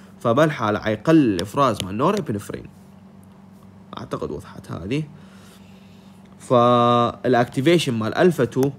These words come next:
اللي هو اي هذا راح يقلل الافراز مال نورابينفرين. ليش؟ لان هذا ابو النيجاتيف فيدباك بالنيورونز. زين. Centrally acting alpha two agonists includes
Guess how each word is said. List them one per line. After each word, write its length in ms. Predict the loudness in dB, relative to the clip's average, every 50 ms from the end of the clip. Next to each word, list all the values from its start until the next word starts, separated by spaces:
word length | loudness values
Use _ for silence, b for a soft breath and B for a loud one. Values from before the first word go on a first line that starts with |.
| -12 -10 -4 -2
اللي 180 | -2 0 0
هو 260 | 2 2 4 4 4
اي 140 | 4 2 2
هذا 420 | 2 2 2 2 2 0 0 -2 -6 -12 -16 -10 -6 -6
راح 120 | -4 -4
يقلل 480 | -4 -2 0 0 2 4 4 4 4 4
الافراز 380 | 2 0 0 0 2 2 2
مال 160 | 2 0 -2 -2
نورابينفرين. 540 | -2 -4 -6 -8 -10 -12 -10 -8 -6 -2
ليش؟ 380 | 0 2 2 2 0 -2 -2 -4
لان 120 | -4 -2
هذا 320 | 0 2 2 2 0 0 -4
ابو 140 | -4 -6 -6
النيجاتيف 440 | -4 -2 0 0 0 0 0 -2
فيدباك 640 | -4 -2 -4 -4 -4 -4 -4 -4 -4 -4 -4 -6 -10 -12 -14 -18 -18 -20 -20 -20 -20 -14 -6
بالنيورونز. 760 | -4 -2 -2 0 0 0 0 -2 -4 -6 -12 -14 -14 -16 -20 -20 -20 -20 -20 -20 -20 -20 -20 -20 -20 -20 -20 -20 -20 -20 -20 -20 -20 -20 -20 -10
زين. 200 | -4 -4 -4 -4 -6 -12 -20 -20 -20 -20 -20 -20 -20 -20 -20 -20 -20 -20 B B B B B B B B B B B B B B B -20 -20 -14 -4
Centrally 520 | 4 6 6 6 6 4 2 2 2 2
acting 600 | 2 4 4 4 4 0 -2 -2 -2 0 -2 -2 -2 0
alpha 300 | 0 0 0 -2 -4 -4 0
two 140 | 2 2 2 2 0
agonists 540 | -4 -6 -8 -8 -10 -12 -12 -14 -14 -16 -20 -20 -20 -20 B B B B B B B B B B B B B B B -2 2
includes 480 | 2 2 2 4 4 4 4 4 2